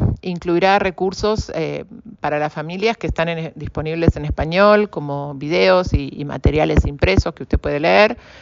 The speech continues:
Eh, y estos acompañarán, eh, a cada una de las unidades de matemática. Y en cuanto a la opinión, comentarios que, que las familias nos puedan brindar,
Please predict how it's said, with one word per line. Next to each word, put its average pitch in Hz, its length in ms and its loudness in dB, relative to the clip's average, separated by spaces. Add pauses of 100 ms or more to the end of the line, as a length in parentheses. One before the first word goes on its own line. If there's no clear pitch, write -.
(340)
Eh, 151 400 2
y 156 60 0
estos 170 360 4
acompañarán, 151 840 0
eh, 139 320 -6
a 147 100 -4
cada 151 280 2
una 156 240 -2
de 143 80 -2
las 139 420 0
unidades 202 880 4 (540)
de 156 60 -6
matemática. 220 920 4 (480)
Y 160 580 2
en 170 80 2
cuanto 165 720 4 (1120)
a 165 120 0
la 170 80 6
opinión, 208 480 6
comentarios 202 680 2
que, 147 420 0
que 151 100 -10
las 147 120 -6
familias 165 380 -2
nos 160 100 -6
puedan 160 320 0
brindar, 220 560 4